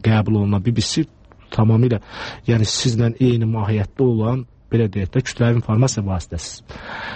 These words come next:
Ancaq ölkənin daxilində, e, hansısa bir qəzeti bir xaricinin, e, xarici vətəndaşın, e, təsis etməsi və onu maliyyələşdirməsi, mən elə gəlir ki, bilirsiniz, burada,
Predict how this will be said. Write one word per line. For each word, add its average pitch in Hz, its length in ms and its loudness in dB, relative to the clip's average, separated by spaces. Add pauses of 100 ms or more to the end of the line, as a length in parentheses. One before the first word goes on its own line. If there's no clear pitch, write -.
(580)
Ancaq 208 400 0
ölkənin 165 480 0
daxilində, 92 680 -4 (760)
e, 113 480 2
hansısa 185 400 0
bir 127 240 -2
qəzeti 120 440 0
bir 117 120 0
xaricinin, 113 640 0 (200)
e, 101 140 -4 (380)
xarici 117 400 2
vətəndaşın, 104 680 0 (600)
e, 101 300 2
təsis - 560 0
etməsi 110 800 0
və 117 180 0
onu 156 180 4
maliyyələşdirməsi, 117 1300 0 (540)
mən 190 220 4
elə 190 180 2
gəlir 127 320 2
ki, 113 220 -2
bilirsiniz, 135 460 0 (120)
burada, 160 400 2